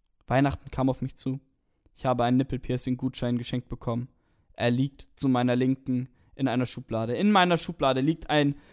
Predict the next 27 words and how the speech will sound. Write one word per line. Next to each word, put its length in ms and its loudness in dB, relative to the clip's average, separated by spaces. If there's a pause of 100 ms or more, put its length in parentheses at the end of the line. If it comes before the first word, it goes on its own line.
(300)
Gutschein 360 2
für 140 0
ein 80 4
Nippelpiercing 720 -2
und 200 -2
ich 280 -6
muss 200 -2
mir 60 0
noch 140 0
den 140 2
Nippel 240 2
piercen 340 0
lassen 200 -2
und 100 -2
ich 80 -6
hab 120 -8
echt 180 -4
riesen 260 -2
Angst 220 -4
davor. 200 -2
Also 140 -2
Leute, 220 2
bitte, 280 -2 (420)
<laughs> 320 -10
ich 200 6
will 240 2
nicht. 360 -6